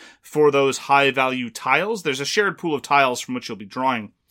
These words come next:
and you only unlock tiles as you make certain placements.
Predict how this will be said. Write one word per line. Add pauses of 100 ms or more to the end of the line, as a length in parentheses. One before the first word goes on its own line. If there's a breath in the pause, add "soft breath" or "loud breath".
(280 loud breath)
and
you
only
unlock
tiles
as
you
make
certain
placements.